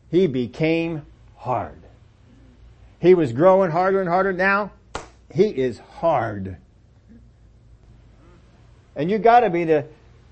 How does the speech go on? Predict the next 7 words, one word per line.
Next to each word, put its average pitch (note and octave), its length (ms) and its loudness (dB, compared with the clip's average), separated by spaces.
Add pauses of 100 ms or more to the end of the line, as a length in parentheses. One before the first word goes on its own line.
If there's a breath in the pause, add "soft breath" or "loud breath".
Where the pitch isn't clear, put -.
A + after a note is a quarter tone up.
(160)
to C#3+ 200 0 (360)
face G#3 340 0
all F#3+ 160 0
this. G#3+ 340 -4 (280)
'Cause G#3+ 120 2
you C4+ 160 -2
know B3 380 4